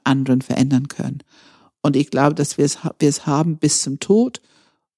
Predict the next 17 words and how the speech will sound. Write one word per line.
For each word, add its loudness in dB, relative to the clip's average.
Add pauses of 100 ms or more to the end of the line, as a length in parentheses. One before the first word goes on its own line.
Und -2
ich -4
glaube 0
auch, 2
wenn -2
man 2
sich -2
noch 2
so 0
sehr 0
entwickelt, -2
man 2
kann -2
ein -2
sechzig -2
Jahre 2
langer 0